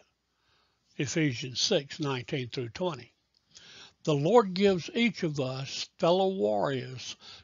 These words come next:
to hold us up in prayer in speaking truth and in trusting Him for the outcome. And related to that, I covet your prayers.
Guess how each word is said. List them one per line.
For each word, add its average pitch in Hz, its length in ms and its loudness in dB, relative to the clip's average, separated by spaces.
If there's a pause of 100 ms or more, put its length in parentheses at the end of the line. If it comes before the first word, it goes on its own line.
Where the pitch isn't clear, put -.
(120)
to 151 80 2
hold 175 400 4
us 151 180 -2
up 175 200 2
in 139 160 -4
prayer 165 380 2
in 127 160 -4
speaking 147 540 -2
truth 190 400 -4 (440)
and 156 120 0
in 127 160 -2
trusting 170 560 -2
Him 160 360 0
for 135 180 -4
the 135 140 2
outcome. 156 600 -2 (1600)
And 160 260 4 (100)
related 160 600 2
to 156 140 2
that, 131 340 -2
I 143 160 4
covet 156 420 0 (120)
your 143 160 -4
prayers. - 640 -6